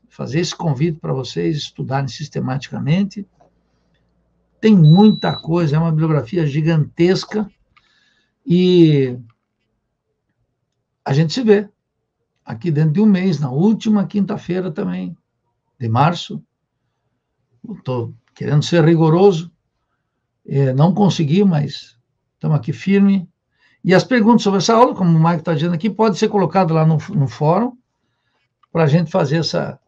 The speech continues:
reflexão sempre crítica. Eu vou tentar agora me intera-, interagir mais lá no fórum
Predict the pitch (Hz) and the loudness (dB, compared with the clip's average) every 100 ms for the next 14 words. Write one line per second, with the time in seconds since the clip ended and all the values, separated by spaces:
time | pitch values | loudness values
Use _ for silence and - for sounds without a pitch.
0 | _ _ _ _ _ _ _ - 123 139 | _ _ _ _ _ _ _ -10 -8 -6
1 | 160 - 165 - 165 160 - 143 123 - | -6 -4 -4 -2 -4 -6 -6 -6 -6 -10
2 | 156 139 _ _ _ _ - - - 220 | -18 -20 _ _ _ _ -20 -20 2 8
3 | 262 262 220 - 151 220 214 - 220 165 | 8 6 0 -2 4 6 4 2 2 4
4 | 214 226 190 185 226 233 226 202 170 208 | 4 4 4 4 4 2 -4 -2 2 2
5 | 208 - 196 156 208 196 185 190 202 208 | 0 0 0 4 4 4 2 0 0 2
6 | 226 202 160 214 196 175 220 233 175 - | 2 2 2 0 0 2 4 2 -2 -8
7 | 143 185 226 180 - 208 170 123 | 0 2 2 0 4 6 6 2